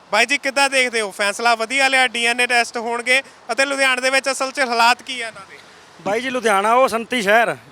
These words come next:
Speaker 2: ਜਿਹਨੂੰ ਪੂਰੇ ਵਰਲਡ ਭਰ, ਭਰ ਦੇ ਵਿੱਚ Manchester of ਜਿਹੜਾ ਇੰਡੀਆ ਕਿਹਾ ਜਾਂਦਾ।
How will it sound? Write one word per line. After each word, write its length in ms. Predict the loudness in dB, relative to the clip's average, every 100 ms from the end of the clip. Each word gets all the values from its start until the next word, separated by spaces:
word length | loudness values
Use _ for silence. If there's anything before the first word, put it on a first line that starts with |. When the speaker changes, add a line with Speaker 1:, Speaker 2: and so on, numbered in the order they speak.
| -10
Speaker 2:
ਜਿਹਨੂੰ 320 | -4 -2 -2
ਪੂਰੇ 300 | -4 2 4
ਵਰਲਡ 280 | 4 2 2
ਭਰ, 180 | 0 -2
ਭਰ 260 | 2 0
ਦੇ 120 | 2 2
ਵਿੱਚ 280 | 2 -2 -10 _ -20 -2
Manchester 540 | 2 2 2 0 2 2
of 60 |
ਜਿਹੜਾ 200 | 4 2
ਇੰਡੀਆ 280 | 0 0 0
ਕਿਹਾ 200 | 2 2
ਜਾਂਦਾ। 360 | 2 0 0